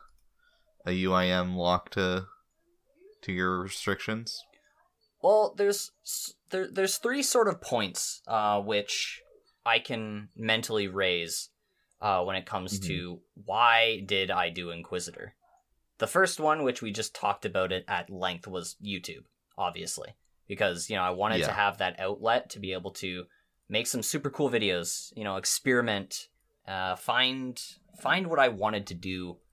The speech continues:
Speaker 2: with the account. But also, uh, moving on to the second,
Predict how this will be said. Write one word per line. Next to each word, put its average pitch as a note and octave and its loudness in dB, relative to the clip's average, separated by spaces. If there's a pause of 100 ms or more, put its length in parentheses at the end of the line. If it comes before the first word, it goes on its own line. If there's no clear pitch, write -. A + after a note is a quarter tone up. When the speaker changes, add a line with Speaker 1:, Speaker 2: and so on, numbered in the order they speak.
(140)
Speaker 2:
with F#2+ -2
the F#2 -4
account. E2 -6 (600)
But - 2
also, F3+ 4 (1120)
uh, G2 0
moving A#2+ 0
on A2+ 2
to G2+ -12
the F2 -6
second, F2 -6